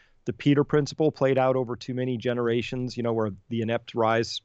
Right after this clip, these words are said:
well past <laughs> their abilities, or, or is this just, you know, Strauss and Halforth turning, guess what, late stage empire, things get overcomplicated, Joseph Tainter style, and, you know,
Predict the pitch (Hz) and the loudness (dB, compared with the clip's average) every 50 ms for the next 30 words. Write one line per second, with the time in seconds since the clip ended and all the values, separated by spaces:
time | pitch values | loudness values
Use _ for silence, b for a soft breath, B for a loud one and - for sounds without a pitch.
0 | - - 117 110 113 110 - 120 110 104 - - - - 180 160 113 104 139 156 | -8 -4 -2 -2 0 0 2 0 0 0 -2 -4 -2 2 2 2 2 2 2 2
1 | 143 131 131 131 120 107 120 113 110 107 b b b b b b b b - 147 | 2 2 2 0 0 2 0 0 0 -2 b b b b b b b b 2 2
2 | 135 135 123 117 170 160 - - 175 151 - - 160 175 165 160 156 147 - - | 4 4 4 4 2 2 2 0 -2 -2 -2 -4 -2 0 2 2 2 0 -2 -4
3 | - 160 143 147 135 - 156 135 131 139 139 135 - - 147 139 127 - _ - | 0 2 2 2 0 -2 -4 -2 0 0 0 0 0 -2 -2 -2 -2 -4 _ -4
4 | 139 131 131 135 135 131 135 131 131 123 107 135 127 - - 135 127 127 - 127 | -4 -2 -2 -2 -4 -4 -4 -6 -6 -4 -2 -2 -2 -2 0 -2 -2 -2 -2 -4
5 | 127 131 - - - 131 127 120 131 127 120 - 131 127 127 123 120 117 - 127 | -4 -4 -4 -2 0 0 2 2 2 0 2 2 2 4 4 4 2 0 -2 -6
6 | 123 107 - 127 117 120 117 123 123 - 123 120 110 - 117 - 123 123 113 113 | -6 -4 -4 -2 -2 -2 -2 -2 -4 -2 -2 -2 -2 -4 -4 -2 -2 -2 0 -2
7 | 107 104 120 120 117 - - - - 127 123 120 127 120 - - - - 120 120 | 0 0 0 0 0 -2 -6 -4 -2 -2 -2 0 -2 -4 -6 -2 0 2 4 4
8 | 120 120 117 117 117 101 98 - b b b b b b b b b b b b | 4 2 2 0 -2 -4 -6 -10 b b b b b b b b b b b b
9 | b b - 127 120 107 101 | b b -2 0 0 0 -2